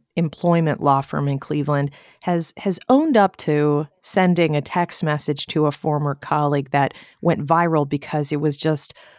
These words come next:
all kinds of horrible for what it signals about the way women are treated at this firm and, and presumably other large firms where women are, are often in the minority. So here's what happened. This colleague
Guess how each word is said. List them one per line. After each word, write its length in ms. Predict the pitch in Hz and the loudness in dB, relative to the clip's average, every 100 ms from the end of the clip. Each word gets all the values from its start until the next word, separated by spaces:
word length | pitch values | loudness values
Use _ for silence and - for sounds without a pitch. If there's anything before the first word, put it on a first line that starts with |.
| _ _ - | _ _ 2
all 340 | 240 254 247 - | 4 4 2 -14
kinds 680 | - - 196 202 190 165 | -14 -4 2 4 4 2
of 120 | 160 - | -2 -8
horrible 680 | - - 190 202 160 139 | -4 2 6 6 4 0
for 200 | 139 - 151 | 0 -2 0
what 220 | 156 165 | 4 4
it 220 | 160 - | 2 0
signals 540 | - - 190 175 160 147 | -2 0 2 2 2 2
about 500 | 147 151 151 147 143 - _ _ | 0 2 4 4 2 -6 _ _
the 80 | 175 | 0
way 180 | 160 180 | 4 4
women 260 | 175 175 | 4 4
are 100 | 160 | 2
treated 520 | 147 - 160 165 151 143 | 0 -2 0 4 2 2
at 200 | 147 139 | -2 0
this 240 | 160 156 | 0 0
firm 360 | - 147 151 143 | -2 -2 0 0
and, 160 | 139 - | -2 -2
and 140 | 147 | -6
presumably 880 | - 151 160 156 156 139 147 139 135 | -4 -4 -2 0 0 -2 -2 -2 -2
other 260 | 147 143 135 | 0 0 0
large 340 | 123 131 131 | 0 0 -2
firms 360 | - 165 147 - | -2 0 -2 -4
where 140 | 143 | -4
women 300 | 143 143 139 | -2 -2 0
are, 200 | 135 127 - | 0 -2 -4
are 160 | 143 | -4
often 260 | 139 - 151 | -4 -2 -4
in 80 | 139 | -2
the 60 | |
minority. 720 | 135 135 135 156 156 135 - - - - - - | -4 -4 0 2 2 0 -6 -10 -18 -20 -20 -2
So 140 | 196 | 2
here's 240 | 185 233 | 6 4
what 140 | 196 180 | 4 0
happened. 600 | - 175 - 147 139 139 - - - _ - | 0 0 0 0 0 -4 -10 -20 -20 _ 0
This 240 | 202 214 | 2 2
colleague 680 | - - 285 262 160 151 | 0 2 4 4 4 0